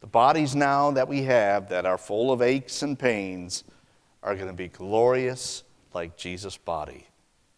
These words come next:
Uh, we're eagerly looking forward to that, aren't we? To have a body that's perfect. But there's even more. The apostle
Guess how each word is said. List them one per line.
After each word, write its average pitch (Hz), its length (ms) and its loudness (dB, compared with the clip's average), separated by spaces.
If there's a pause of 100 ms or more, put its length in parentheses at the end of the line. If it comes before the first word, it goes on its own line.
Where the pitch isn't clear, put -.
(800)
Uh, - 200 -8
we're 131 360 2
eagerly 165 540 2
looking 147 340 2
forward 151 340 4
to 139 80 2
that, 185 280 8
aren't 160 240 4
we? 214 220 0 (920)
To 123 100 4
have 127 120 6
a 117 80 6
body 151 520 6
that's 196 240 4
perfect. 190 720 -2 (2250)
But 107 140 -8
there's 113 200 -6
even 120 240 -4
more. 95 280 -2 (1500)
The 104 100 -4
apostle 98 640 2